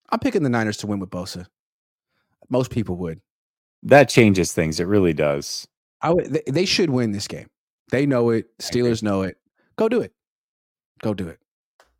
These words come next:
Speaker 2: Yeah.
Speaker 1: Last thing on Bosa before we move on. Did the Niners pay Nick Bosa too much? Thirty-four million dollars a year. What, what's crazy to me is, like, they were talking that,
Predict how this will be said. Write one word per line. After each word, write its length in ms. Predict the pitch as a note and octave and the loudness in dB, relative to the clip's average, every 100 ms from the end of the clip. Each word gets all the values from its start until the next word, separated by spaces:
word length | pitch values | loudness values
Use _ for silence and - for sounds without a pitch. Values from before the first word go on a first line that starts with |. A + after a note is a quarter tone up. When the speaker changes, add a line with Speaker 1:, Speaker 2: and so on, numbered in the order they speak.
| _ | _
Speaker 2:
Yeah. 140 | D#2+ D#2+ | -8 -2
Speaker 1:
Last 220 | G#3 G3+ | -2 -2
thing 120 | E3+ | -2
on 120 | C3 | 0
Bosa 160 | B2 A#2+ | -2 -4
before 160 | - B2 | -4 -4
we 60 | A2 | -4
move 200 | G#2+ G2+ | -6 -8
on. 260 | G2 F#2+ _ _ _ _ _ _ _ _ - | -10 -12 _ _ _ _ _ _ _ _ -8
Did 100 | A#3+ | -4
the 80 | C#4 | 0
Niners 320 | D4+ D4+ A#3+ | 0 0 0
pay 200 | - F3 | -2 -2
Nick 220 | B2 A#2+ | 0 0
Bosa 320 | A2+ G#2+ G2+ F2+ | 0 -2 -4 -8
too 220 | - G#2+ | -4 -4
much? 380 | F#2+ F2 - - - | -4 -8 -10 -16 -8
Thirty-four 840 | - A3+ B3 - - C#3 C3 C#3 - _ _ _ - | -2 0 0 -4 -2 0 0 -2 -8 _ _ _ -6
million 440 | B2 D#3+ D#3 D#3+ | -2 0 0 0
dollars 380 | C#3+ B2+ A#2 A#2 | 0 0 0 -2
a 40 | |
year. 120 | G#2+ | -4
What, 200 | G2 D#3 | -2 -2
what's 160 | F#3 D#3+ _ _ _ - | -2 -4 _ _ _ -12
crazy 380 | - D4+ F#4 D3+ | -4 -2 0 0
to 80 | A2+ | 0
me 200 | G#2+ G2+ | -2 -4
is, 240 | G2 - | -6 -8
like, 200 | G#2 F#2 _ _ _ - | -10 -10 _ _ _ -4
they 100 | C#3+ | -4
were 80 | |
talking 440 | B2+ E3+ F3 D3 D3+ _ _ _ _ | -2 -2 -2 -4 -6 _ _ _ _
that, 180 | F#2+ | -12